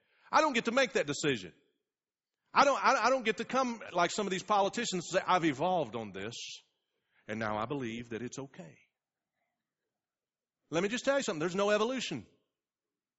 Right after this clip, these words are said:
No evolution of thought and morality with Jesus Christ. He just has made and determined what is right and what is wrong. He's told us that in His holy word.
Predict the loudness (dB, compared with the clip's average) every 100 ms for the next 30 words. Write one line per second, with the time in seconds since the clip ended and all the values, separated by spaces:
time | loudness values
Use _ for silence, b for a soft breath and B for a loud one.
0 | _ 2 4 4 0 -2 -2 -2 2 0
1 | 0 0 2 2 2 0 -2 -6 -6 -4
2 | 2 2 2 -2 -2 -2 -2 0 2 0
3 | -4 -2 -2 0 2 2 2 2 2 2
4 | -2 -2 0 0 -2 -6 _ _ _ _
5 | _ -2 0 2 2 4 2 4 4 2
6 | 0 2 2 4 2 0